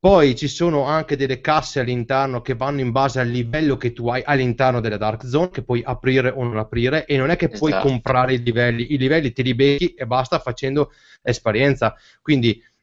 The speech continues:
Speaker 1: eh, il discorso è: io posso avere l'arma più forte, ma ho l'arma più forte perché ho giocato di più di te,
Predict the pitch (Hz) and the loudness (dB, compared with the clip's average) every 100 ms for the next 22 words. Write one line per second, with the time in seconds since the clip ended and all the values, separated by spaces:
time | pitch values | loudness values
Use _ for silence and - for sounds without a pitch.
0 | _ - - - 123 131 - 180 175 139 | _ -18 -16 -12 -4 -2 2 4 4 4
1 | 147 151 143 147 143 131 135 135 120 - | 2 2 0 2 2 4 2 0 -2 2
2 | 139 135 113 113 131 127 135 131 135 123 | 4 4 0 -4 -2 0 0 0 -2 2
3 | 147 170 - 113 120 107 123 120 110 - | 2 2 -2 -2 -2 0 -2 -2 -4 -2
4 | 107 101 143 120 | -2 2 2 2